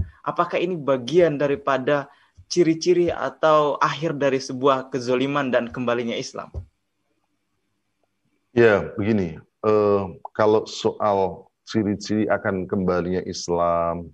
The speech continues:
Speaker 2: eh, kemenangan Islam dan seterusnya, yang pertama, itu sesuatu yang sudah pasti.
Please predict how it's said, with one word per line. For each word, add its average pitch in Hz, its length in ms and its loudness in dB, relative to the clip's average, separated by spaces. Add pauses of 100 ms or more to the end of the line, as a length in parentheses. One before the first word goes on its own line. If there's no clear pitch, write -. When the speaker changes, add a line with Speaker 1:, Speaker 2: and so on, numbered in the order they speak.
(200)
Speaker 2:
eh, 76 240 -4
kemenangan 90 600 -4
Islam 87 420 -4
dan 85 180 -6
seterusnya, 80 680 -6 (540)
yang 85 240 -4
pertama, 95 560 -2 (560)
itu 160 540 0
sesuatu 95 680 -2
yang 90 180 0
sudah 82 240 -6
pasti. 71 380 -10